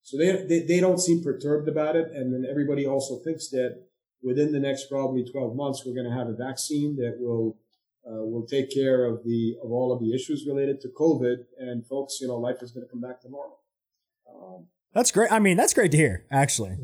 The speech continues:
Speaker 2: 'cause, uh, I didn't know what that answer was gonna be. So that's pretty interesting.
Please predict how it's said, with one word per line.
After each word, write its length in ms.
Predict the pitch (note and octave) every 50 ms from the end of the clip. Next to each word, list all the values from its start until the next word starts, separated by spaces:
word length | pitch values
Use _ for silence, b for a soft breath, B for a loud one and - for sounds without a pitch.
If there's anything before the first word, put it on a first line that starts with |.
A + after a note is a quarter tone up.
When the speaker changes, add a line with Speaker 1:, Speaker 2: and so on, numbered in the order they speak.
| - -
Speaker 2:
'cause, 200 | C3+ C3 B2 A2
uh, 320 | C3 B2+ A#2+ A#2 A#2 A2+ A2+ A#2
I 60 | C#3 F#3+
didn't 140 | C4+ D#4
know 100 | D#4+ D4+
what 80 | D4 D4
that 100 | C#4+ C4+
answer 240 | C4 C4+ C4+ - F#3
was 120 | D3+ A#2
gonna 120 | B2+ B2+ A2+
be. 140 | G#2 F#2
So 160 | F2+ - - D3
that's 180 | D3+ E3+ F3
pretty 240 | - - G3 F3+ F3
interesting. 460 | F3 D#3 - E3 - - C3 A2 G2